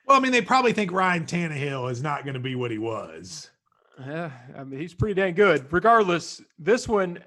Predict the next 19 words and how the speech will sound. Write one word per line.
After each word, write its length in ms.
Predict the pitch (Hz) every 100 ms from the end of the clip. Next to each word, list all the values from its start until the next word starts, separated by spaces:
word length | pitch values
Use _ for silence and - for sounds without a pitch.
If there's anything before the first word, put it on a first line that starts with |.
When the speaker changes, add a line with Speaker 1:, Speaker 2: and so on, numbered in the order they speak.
| -
Speaker 2:
has 160 | 156
already 240 | 190 202 170
moved 420 | 170 190 180 175
to 60 | 151
Titans 480 | 175 180 156 135
two 200 | - 190
and 80 | 185
a 40 | 143
half. 440 | 165 147 127 - _ _ _ _
Speaker 1:
Oh, 100 | -
Speaker 2:
But 120 | 143 156
I, 140 | 202
Speaker 1:
wow. 160 | 170 131 - - _ _ _
Speaker 2:
I 140 | 170 202
bet 240 | 156 202
it 280 | 175 - _ -
a 60 | 156
week 240 | 170 214
ago, 500 | 160 143 143 139 147